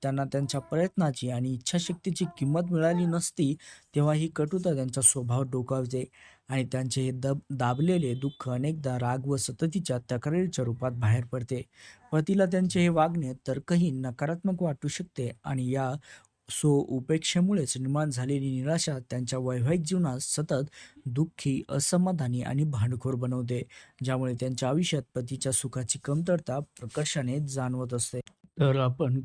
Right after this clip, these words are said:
कर्क राशीच्या महिलांच्या वैवाहिक जीवनातील पाच शाप किंवा समस्या तुम्ही जाणून घेतल्यात.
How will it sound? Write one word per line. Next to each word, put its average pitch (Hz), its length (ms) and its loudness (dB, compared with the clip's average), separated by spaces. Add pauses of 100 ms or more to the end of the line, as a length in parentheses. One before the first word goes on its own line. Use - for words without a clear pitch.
कर्क 143 280 2
राशीच्या 165 480 2
महिलांच्या 123 580 4
वैवाहिक 113 500 4
जीवनातील 127 500 0 (140)
पाच 113 240 0
शाप 113 340 -4 (120)
किंवा 110 200 0
समस्या 120 540 0 (100)
तुम्ही 110 240 2
जाणून 110 360 0
घेतल्यात. 101 360 -4